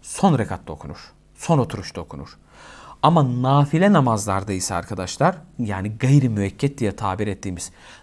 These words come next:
nafile namazlarda ise arkadaşlar ilk oturuşta ettehiyyatı okumak vacip, ondan sonra salli barik okumak sünnettir. Hani mesela şöyle anlayacağınız şekilde diyeyim. Öğlenin farzını kılıyorum.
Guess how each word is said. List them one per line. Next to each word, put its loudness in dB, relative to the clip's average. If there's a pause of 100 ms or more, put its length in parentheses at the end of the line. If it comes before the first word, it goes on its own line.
nafile 4
namazlarda 0
ise -2
arkadaşlar -4 (1080)
ilk 4
oturuşta 2 (420)
ettehiyyatı 4
okumak -4
vacip, 2
ondan 2
sonra 2
salli 2
barik 4
okumak -4
sünnettir. -10 (540)
Hani 2
mesela 2
şöyle 2 (340)
anlayacağınız 0
şekilde -6
diyeyim. -2 (480)
Öğlenin 4
farzını 2
kılıyorum. -8